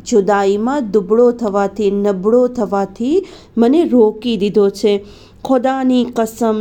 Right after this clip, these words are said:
તારી જુદાઈનું દુઃખ નથી, પણ હું એટલા માટે દુઃખી છું કે તારા ઉપર કેવી વીતતી હશે.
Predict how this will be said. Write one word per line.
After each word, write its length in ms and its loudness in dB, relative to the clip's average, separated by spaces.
તારી 420 -2
જુદાઈનું 880 0
દુઃખ 340 -2
નથી, 500 0
પણ 260 0
હું 200 0
એટલા 480 -2
માટે 360 0
દુઃખી 500 0
છું 400 -4
કે 140 -2
તારા 380 -2
ઉપર 260 -4
કેવી 380 -2
વીતતી 540 -4
હશે. 340 -8